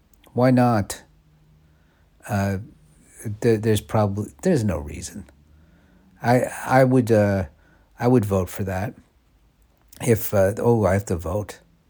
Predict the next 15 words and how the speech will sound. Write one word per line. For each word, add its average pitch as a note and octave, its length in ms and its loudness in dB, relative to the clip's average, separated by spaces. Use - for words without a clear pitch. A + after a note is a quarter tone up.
There's F#2 260 -2
a F#2 240 -4
primary. F#2+ 840 0
I F#2+ 140 0
don't, G#2 240 0
uh, F2+ 240 -8
I F#2 100 -4
gotta G2 240 0
look G2 260 -2
at, F#2 260 -6
uh, F#2+ 340 0
who G#2 220 -2
I'm F#2+ 140 -2
voting G#2+ 280 -2
for G2 380 -12